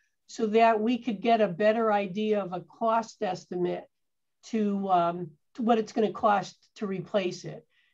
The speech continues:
'Cause we're just using a placeholder right now in the capital improvement budget when we make that request. So the engineers are out there looking at it now,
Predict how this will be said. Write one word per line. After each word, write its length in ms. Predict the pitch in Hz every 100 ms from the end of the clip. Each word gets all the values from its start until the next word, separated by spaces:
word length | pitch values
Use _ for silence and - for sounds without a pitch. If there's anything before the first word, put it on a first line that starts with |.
| _
'Cause 160 | 240 208
we're 220 | 262 262
just 240 | 269 247
using 380 | 247 254 220 220
a 40 | 190
placeholder 720 | - 226 226 - 220 190 190
right 300 | 180 190 190
now 340 | 190 196 185
in 100 | 175
the 80 | 170
capital 460 | 151 202 185 185 170
improvement 600 | 160 - 208 185 170 156
budget 460 | 170 160 165 - - _ _
when 180 | - 190
we 120 | 185
make 300 | 185 190 180
that 200 | - 180
request. 680 | 170 165 - 202 165 156 - _ _ _ _ _ _
So 540 | - - 214 196 190 190
the 180 | 185 208
engineers 640 | 220 214 220 233 233 226
are 300 | 214 190 190
out 220 | 214 208 214
there 140 | 208
looking 440 | 208 220 214 214 208
at 140 | 190
it 140 | 185
now, 500 | 202 202 202 196 190